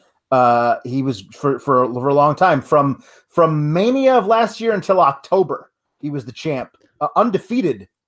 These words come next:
during all of twenty eighteen until he lost the belt to Murphy. Uh, he's, he's really good. Um, I feel like he's, he's got a, a lot of great matches. And I, I'm, I'm s-, really excited to see him wrestle bigger, bigger guys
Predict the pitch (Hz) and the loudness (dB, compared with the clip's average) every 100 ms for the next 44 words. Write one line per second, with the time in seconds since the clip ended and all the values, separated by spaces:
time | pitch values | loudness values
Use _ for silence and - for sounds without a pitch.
0 | - 165 170 165 160 208 240 196 147 196 | -6 -4 -2 -2 2 4 4 2 0 -6
1 | 214 196 190 185 202 170 143 165 160 165 | -2 0 -2 -4 -8 -8 -4 -4 0 0
2 | 160 131 165 160 - _ _ - 147 165 | -2 -4 0 0 -4 _ _ -12 -2 0
3 | 170 156 147 - 151 143 139 135 156 170 | 0 -4 -6 -4 0 0 0 -4 -10 -12
4 | 131 160 131 175 165 175 185 180 _ _ | -12 -12 -8 -8 -4 -2 -2 -4 _ _
5 | _ 151 151 147 143 135 - 135 135 175 | _ -4 0 0 -2 -8 -12 -12 -8 -6
6 | 156 160 156 - - 147 - _ 196 170 | -6 -6 -12 -12 -14 -14 -14 _ -2 0
7 | 165 160 156 - - 147 151 160 151 156 | 0 0 -2 -6 -8 -2 0 0 -2 -4
8 | 156 151 160 160 180 175 180 165 - _ | -6 -6 -4 0 -2 0 0 0 -6 _
9 | - - 175 160 - 147 302 294 196 - | -10 -2 -2 -2 -6 0 2 4 2 0
10 | - 262 175 151 - 202 175 165 190 160 | 2 2 2 -6 -6 -6 -2 -2 -2 -6
11 | 127 156 143 110 170 160 139 123 143 98 | -6 -4 -4 -8 -6 -6 -4 -2 -4 -4
12 | - | -18